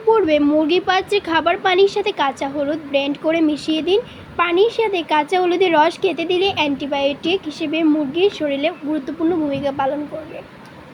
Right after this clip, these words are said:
তারপর বন্ধুরা, আদা জল, আদা জল মুরগির ভাইরাসজনিত সমস্যা দূর করে, মুরগির পেটে ক্ষতিকর কৃমি থেকে বিভিন্ন সমস্যা সহজেই দূর করবে।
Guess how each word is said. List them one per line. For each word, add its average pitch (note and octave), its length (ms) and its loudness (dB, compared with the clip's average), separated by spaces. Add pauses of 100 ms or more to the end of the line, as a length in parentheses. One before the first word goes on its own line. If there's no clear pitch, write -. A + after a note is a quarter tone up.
(320)
তারপর F#4 260 0
বন্ধুরা, A#4 380 4
আদা D#4+ 380 0
জল, D4 260 -8 (200)
আদা E4+ 240 4
জল A4 220 2
মুরগির G#4 300 6
ভাইরাসজনিত D#4+ 760 0
সমস্যা D#4 600 0
দূর D4+ 300 0
করে, C#4+ 360 2 (380)
মুরগির F4 420 4
পেটে F4+ 260 0
ক্ষতিকর E4+ 480 0
কৃমি F4+ 340 2
থেকে F#4+ 260 2
বিভিন্ন D4+ 480 0
সমস্যা D4+ 680 -2
সহজেই D4+ 500 -2
দূর D4 240 0
করবে। D4 400 2